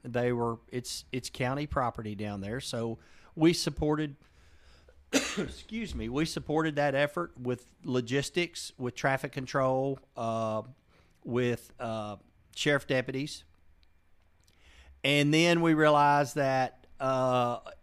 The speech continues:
it was really impeding some of our other operations at county government.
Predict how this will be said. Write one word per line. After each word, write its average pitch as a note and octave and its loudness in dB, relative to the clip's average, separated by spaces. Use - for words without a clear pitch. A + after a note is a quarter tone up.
it D#3 -2
was B2+ 0
really D3 4
impeding C3+ 0
some C#3 0
of B2+ -4
our B2 2
other C3 2
operations B2+ -2
at B2 -10
county A#2+ -6
government. B2 -4